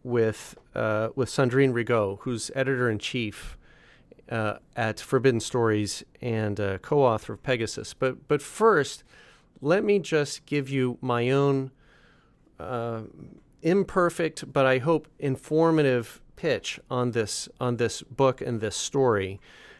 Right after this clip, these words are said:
I say imperfect because Sandrine is gonna explain it so much better, <laughs> but, but just to give you a little bit of context, I have mentioned Pegasus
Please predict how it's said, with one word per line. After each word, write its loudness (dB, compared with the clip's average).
I 2
say 0
imperfect 0
because -2
Sandrine 4
is 0
gonna -2
explain -2
it -6
so -2
much 0
better, 0
<laughs> -2
but, 2
but 2
just -2
to 0
give 0
you 4
a 2
little 4
bit 2
of -6
context, -4
I 4
have 2
mentioned -2
Pegasus -4